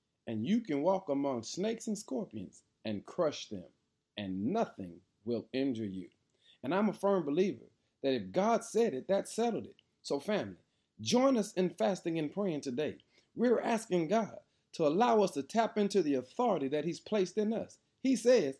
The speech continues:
"I have given you authority over all the power of the enemy,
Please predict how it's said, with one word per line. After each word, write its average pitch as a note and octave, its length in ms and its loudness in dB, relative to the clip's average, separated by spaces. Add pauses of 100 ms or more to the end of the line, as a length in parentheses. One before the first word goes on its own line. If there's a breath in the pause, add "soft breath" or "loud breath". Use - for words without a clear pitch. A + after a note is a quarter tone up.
(280)
"I A3 140 8
have A3 240 2
given A#3+ 280 2
you F#3+ 140 4
authority G#3 460 0
over E3+ 240 4
all A3+ 280 4
the F#3+ 100 -2
power A3 440 0
of D#3+ 80 -2
the E3+ 120 -2
enemy, D#3 420 -2